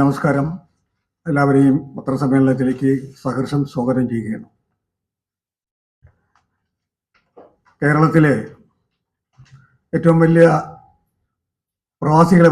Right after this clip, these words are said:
ബാധിക്കുന്ന വലിയ പ്രശ്നമായി മാറിയിരിക്കുകയാണ് തീരദേശ ഹൈവേ പദ്ധതി. കൊടുങ്ങല്ലൂര് പ്രദേശത്ത് ഏറിയാട് പഞ്ചായത്ത് അതിർത്തി മുതൽ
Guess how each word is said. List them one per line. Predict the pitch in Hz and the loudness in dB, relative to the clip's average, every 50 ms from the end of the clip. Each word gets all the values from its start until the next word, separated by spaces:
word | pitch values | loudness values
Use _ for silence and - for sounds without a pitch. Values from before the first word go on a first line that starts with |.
| 151 | 4
ബാധിക്കുന്ന | 151 151 156 143 147 156 151 151 147 | 4 2 2 2 0 0 0 2 0
വലിയ | 143 151 151 - | 0 0 -2 -2
പ്രശ്നമായി | 135 135 - 147 147 160 156 151 147 143 139 | -4 -6 -6 -4 -2 0 0 0 0 0 0
മാറിയിരിക്കുകയാണ് | 139 143 143 143 139 131 131 110 127 135 127 123 123 120 131 - _ _ _ _ _ _ _ _ _ _ _ _ _ _ _ _ _ _ _ _ _ _ _ _ _ - | 0 0 0 0 0 0 -2 -4 -4 -4 -4 -4 -6 -8 -10 -14 _ _ _ _ _ _ _ _ _ _ _ _ _ _ _ _ _ _ _ _ _ _ _ _ _ -2
തീരദേശ | 151 156 156 160 151 156 156 143 147 165 151 151 151 - - - - _ _ _ _ _ _ | 2 4 4 4 4 4 2 2 2 2 0 0 -2 -4 -10 -16 -20 _ _ _ _ _ _
ഹൈവേ | - - 143 143 143 147 143 127 127 | -8 -4 -2 0 2 2 0 0 -2
പദ്ധതി. | 123 120 - - 92 - _ _ _ _ _ _ _ _ _ _ _ _ _ _ _ _ _ _ _ _ _ _ _ _ _ _ _ _ _ _ _ _ _ _ _ - | -8 -8 -12 -12 -12 -16 _ _ _ _ _ _ _ _ _ _ _ _ _ _ _ _ _ _ _ _ _ _ _ _ _ _ _ _ _ _ _ _ _ _ _ -6
കൊടുങ്ങല്ലൂര് | 151 147 160 151 160 160 165 170 170 165 165 160 160 - - - - _ _ _ _ _ _ _ _ _ _ _ _ - - - - - - - - | 0 0 2 2 4 4 6 6 6 6 6 4 2 -2 -8 -16 -20 _ _ _ _ _ _ _ _ _ _ _ _ -12 -12 -12 -12 -12 -14 -8 -4
പ്രദേശത്ത് | 135 147 160 151 165 175 - 170 151 131 - - - - _ _ _ _ _ _ - - _ _ _ _ _ _ _ _ _ _ _ _ _ _ _ _ _ _ _ _ _ _ _ _ _ _ - - | 0 2 2 2 2 0 0 0 -4 -4 -4 -8 -16 -20 _ _ _ _ _ _ -20 -20 _ _ _ _ _ _ _ _ _ _ _ _ _ _ _ _ _ _ _ _ _ _ _ _ _ _ -6 -2
ഏറിയാട് | 147 156 165 170 170 170 170 170 156 151 | 2 4 6 6 8 8 8 6 6 4
പഞ്ചായത്ത് | 156 156 156 160 165 165 165 165 165 160 | 2 2 4 4 4 4 4 2 2 -2
അതിർത്തി | 143 160 147 123 156 147 147 | -2 0 -2 -2 -2 -2 -2
മുതൽ | 143 143 143 | -2 -2 -2